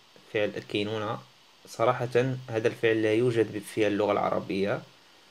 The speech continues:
آه، نحن نقول كمثال: "أنا جميل". الفرنسيون يقولون: "أنا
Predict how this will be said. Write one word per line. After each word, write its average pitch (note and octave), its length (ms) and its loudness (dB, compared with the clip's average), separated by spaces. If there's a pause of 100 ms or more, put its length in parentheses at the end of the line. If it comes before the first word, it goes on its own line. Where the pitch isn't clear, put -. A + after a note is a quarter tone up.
(800)
آه، G2+ 340 -4
نحن A2+ 240 -6
نقول B2 680 2 (140)
كمثال: B2 460 0 (160)
"أنا C3 400 2 (360)
جميل". A#2 560 2 (260)
الفرنسيون A2+ 720 -2
يقولون: A#2 640 0 (580)
"أنا C3+ 340 0